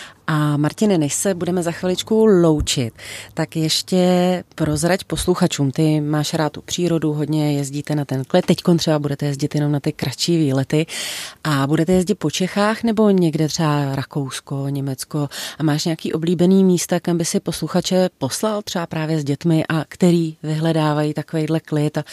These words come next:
chtějí si to tak jako užít lehce na divoko, ale samozřejmě v bezpečí, protože třeba mají sebou ty malý děti?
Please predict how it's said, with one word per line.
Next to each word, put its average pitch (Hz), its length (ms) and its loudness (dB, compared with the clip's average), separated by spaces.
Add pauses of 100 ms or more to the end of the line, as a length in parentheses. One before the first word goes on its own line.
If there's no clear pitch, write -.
(300)
chtějí 160 240 -2
si - 120 -8
to 160 140 -4
tak 151 200 -6
jako - 220 -6
užít 151 360 -2
lehce 160 380 0
na 156 120 4
divoko, 147 580 0 (540)
ale 160 180 4
samozřejmě 156 520 2
v 147 60 0
bezpečí, 147 520 -2
protože 147 360 -4
třeba 147 220 -4
mají 147 160 -4
sebou 143 260 -6
ty 147 100 -8
malý 143 240 -4
děti? 131 440 -8